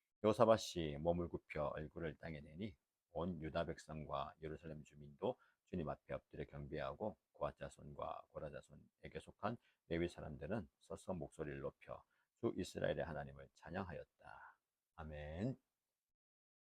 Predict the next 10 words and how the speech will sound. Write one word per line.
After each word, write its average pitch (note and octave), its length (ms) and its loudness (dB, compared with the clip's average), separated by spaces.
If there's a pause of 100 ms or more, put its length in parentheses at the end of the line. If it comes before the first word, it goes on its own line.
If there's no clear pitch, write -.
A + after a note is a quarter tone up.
(600)
오늘 A#2 120 12
저와 A#2+ 200 12
여러분들은 A#2 600 12 (360)
본문의 G2 320 10
말씀을 E2 480 4
중심으로 E2 600 0
"오직 F2+ 240 -4
주님만 G#2 540 2 (400)
바라봅니다"라는 D#2 1200 4
제목으로 F2 560 0